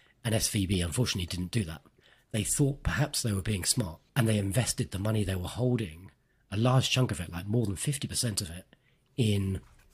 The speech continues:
like, government-backed, uh, bonds and U S treasuries, that sort of thing. But if we look at what's happened also over the last twelve months,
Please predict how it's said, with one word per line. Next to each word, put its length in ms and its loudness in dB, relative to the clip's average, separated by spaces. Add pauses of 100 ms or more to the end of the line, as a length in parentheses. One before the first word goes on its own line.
(440)
like, 220 -2
government-backed, 800 2 (240)
uh, 260 -4
bonds 380 0
and 100 -10
U 140 2
S 160 0
treasuries, 480 -2
that 160 -4
sort 160 0
of 60 -4
thing. 240 -2 (480)
But 300 -6 (100)
if 120 -2
we 120 8
look 160 10
at 100 -4
what's 160 0
happened 320 0
also 440 -2
over 260 -4
the 40 0
last 260 2
twelve 260 -2
months, 400 0